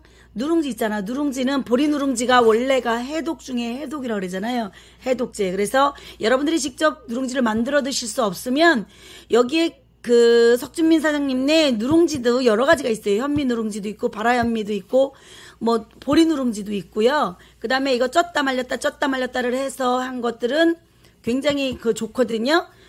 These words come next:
그래서 누룽지도 구매하셔도 좋고 이거 또 이게 보리쌀하고 보리하고 지금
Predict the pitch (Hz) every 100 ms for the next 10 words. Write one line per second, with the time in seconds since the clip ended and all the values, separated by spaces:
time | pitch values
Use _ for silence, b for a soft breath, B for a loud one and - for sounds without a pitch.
0 | b 220 226 254 214 254 339 285 247 247
1 | 226 214 214 233 233 240 240 208 196 185
2 | - 277 320 311 - 185 190 233 320 -
3 | b b b b b - 214 208 208 202
4 | 208 - 262 277 - 247 226 233 311 330
5 | 269 214 240 220 202 240 302 339 - 202
6 | 262 311 330